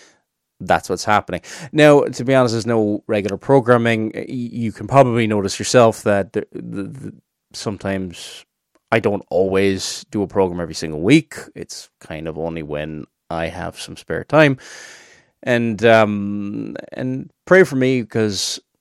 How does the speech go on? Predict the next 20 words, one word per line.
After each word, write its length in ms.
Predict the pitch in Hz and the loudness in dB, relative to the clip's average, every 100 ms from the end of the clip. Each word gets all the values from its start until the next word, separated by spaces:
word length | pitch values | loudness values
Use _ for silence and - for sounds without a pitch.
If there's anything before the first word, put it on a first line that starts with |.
| _ _ _ _ _ _ _ _ _ _ _ _ _ _ _ _ | _ _ _ _ _ _ _ _ _ _ _ _ _ _ _ _
look, 260 | 139 117 - - | 0 0 -4 -8
uh, 140 | - | -6
this 800 | - 120 107 104 147 113 120 123 | -6 -12 -14 -14 -18 -2 0 0
program 280 | - 107 98 | 2 0 0
is 120 | 92 | 0
obviously 400 | 95 90 - 95 | 0 0 -4 -6
not 220 | 92 90 _ _ - | -6 -8 _ _ -12
the 100 | 98 | -6
priority 440 | 104 95 95 92 | 0 0 0 -2
now. 200 | 90 87 | -4 -6
The, 200 | 85 90 | -4 -6
the, 240 | 87 92 95 _ _ _ _ - | -6 -12 -14 _ _ _ _ -6
it 80 | 101 | -6
is 340 | 90 85 - | -6 -10 -10
one 140 | 92 | -8
of 60 | 87 | -8
the 60 | 85 | -2
greatest 380 | 95 90 - | 0 0 -4
responsibilities 880 | - - 87 85 90 95 87 80 82 | -10 -6 -6 -6 -2 0 0 -4 -4
ever 300 | 87 85 85 | -4 -4 -6